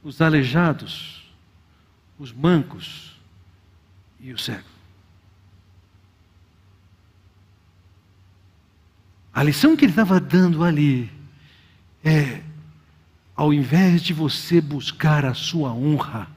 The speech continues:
a sua glória, a sua exaltação, você deve ter uma postura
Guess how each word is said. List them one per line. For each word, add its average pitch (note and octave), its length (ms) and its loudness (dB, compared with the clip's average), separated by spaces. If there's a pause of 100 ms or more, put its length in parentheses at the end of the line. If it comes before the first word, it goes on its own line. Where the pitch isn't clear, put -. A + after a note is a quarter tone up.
(680)
a - 80 -20
sua D#3 220 -4
glória, C3 540 -2 (640)
a B2+ 100 -6
sua E3+ 280 0
exaltação, C3 760 -2 (800)
você D#3+ 280 -4
deve D3 260 0
ter E3 140 -2
uma C#3 140 -2
postura C#3+ 760 0